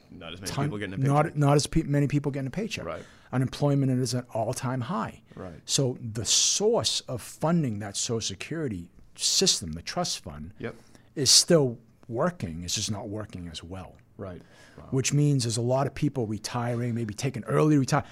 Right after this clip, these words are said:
Speaker 2: I'm not trying to ruin your day.
Speaker 1: No, no, no, no. This
Speaker 2: But
Speaker 1: is good. This is good.
Speaker 2: we just need to be aware of that. So if you had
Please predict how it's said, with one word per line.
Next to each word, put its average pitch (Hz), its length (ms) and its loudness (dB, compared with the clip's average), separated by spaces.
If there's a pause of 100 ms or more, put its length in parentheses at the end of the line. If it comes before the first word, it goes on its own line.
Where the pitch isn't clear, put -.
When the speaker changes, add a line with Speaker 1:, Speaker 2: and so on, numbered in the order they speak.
(120)
Speaker 2:
I'm - 80 -4
not 139 120 0
trying 160 200 8
to 151 100 8
ruin 151 360 4
your 131 80 4
day. 113 340 4
Speaker 1:
No, 220 100 10
no, 226 120 8
no, 208 200 8
no. 185 220 6
This 160 120 2
Speaker 2:
But 143 120 8
Speaker 1:
is 180 80 -2
good. 254 180 2
This 135 160 0
is 139 100 -4
good. - 500 -6
Speaker 2:
we 151 220 4
just 156 180 4
need 165 160 4
to - 40 0
be 139 140 4
aware 135 380 2
of - 120 -8
that. - 220 -20 (240)
So 127 380 2
if 135 240 -2
you 180 160 2
had 165 320 2